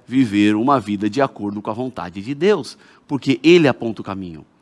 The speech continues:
Ele dá a direção. Eu estou aqui na cidade de Jacareí,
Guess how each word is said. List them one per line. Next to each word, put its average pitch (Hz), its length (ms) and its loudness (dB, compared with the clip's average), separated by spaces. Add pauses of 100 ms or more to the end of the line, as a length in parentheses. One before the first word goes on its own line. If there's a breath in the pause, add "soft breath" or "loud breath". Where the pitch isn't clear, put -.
(160)
Ele 165 240 2
dá 127 260 0
a 156 60 -2
direção. 85 560 -12 (1700 soft breath)
Eu 196 140 2
estou 190 240 2
aqui 135 380 2 (160)
na 131 220 2
cidade 120 680 2
de 110 220 -8
Jacareí, 123 920 -6